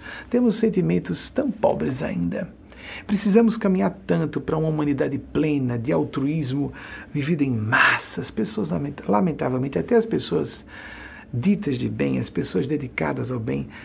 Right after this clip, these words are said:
são tão pejadas de falhas graves. Nós, seres humanos, somos tão vulneráveis, falíveis, pecadores e pecadoras.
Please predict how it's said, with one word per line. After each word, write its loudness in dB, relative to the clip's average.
são 2
tão 4
pejadas 4
de -2
falhas 0
graves. 0
Nós, 6
seres 4
humanos, 0
somos -4
tão 2
vulneráveis, 2
falíveis, 0
pecadores 2
e 0
pecadoras. -4